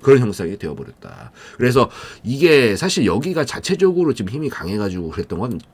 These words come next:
꼬리가 길게 달린 건 아니고, 상황 자체가 그렇게 되다 보니까, 뭐 시장에서 수급이 순간적으로 빠지다 보니까 거기서 자연재해를 맞고 이렇게 된 형상이라서, 이거 같은 경우에는 좀 일반적으로 막 열심히 힘쓰다가 실패한 그림이랑은 좀 다르다라고 볼 수 있을 것 같아요. 그래서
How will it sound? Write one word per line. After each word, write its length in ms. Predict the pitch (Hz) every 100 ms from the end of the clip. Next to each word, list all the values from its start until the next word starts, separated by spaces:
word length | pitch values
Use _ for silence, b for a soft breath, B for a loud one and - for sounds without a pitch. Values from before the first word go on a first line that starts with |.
| - -
꼬리가 240 | - 185 170
길게 260 | - 98
달린 240 | 107 101 85
건 140 | 117
아니고, 500 | 85 73 67 90 76
상황 280 | 78 143 185
자체가 320 | 165 127 135
그렇게 220 | 107 104 98
되다 180 | 87
보니까, 340 | 80 78 78 104
뭐 100 | 92
시장에서 360 | - 143 120
수급이 260 | 110 123 117
순간적으로 440 | 143 190 131 123
빠지다 320 | 101 101 90 82
보니까 400 | 71 - 95 - B B
거기서 440 | - 123 120 123 151 - _ _ _ - -
자연재해를 520 | - 87 104 117 135 120
맞고 220 | 95 90
이렇게 220 | 82 -
된 140 | 80
형상이라서, 800 | 87 95 90 76 64 62 104 76 B B B -
이거 240 | 98 151
같은 260 | 156 - 180
경우에는 420 | 156 151 143 143
좀 180 | 175 135
일반적으로 720 | 98 135 143 156 143 151 147
막 280 | 120 - 151
열심히 400 | 104 104 156 151
힘쓰다가 560 | 175 - 190 170 147 139
실패한 480 | 139 131 139 123 120
그림이랑은 800 | 113 104 92 85 80 80 117
좀 160 | 156 147
다르다라고 500 | 87 80 85 73 71
볼 100 | 67
수 80 | 69
있을 180 | 62 -
것 100 | -
같아요. 260 | - 60 55
그래서 340 | 78 92 104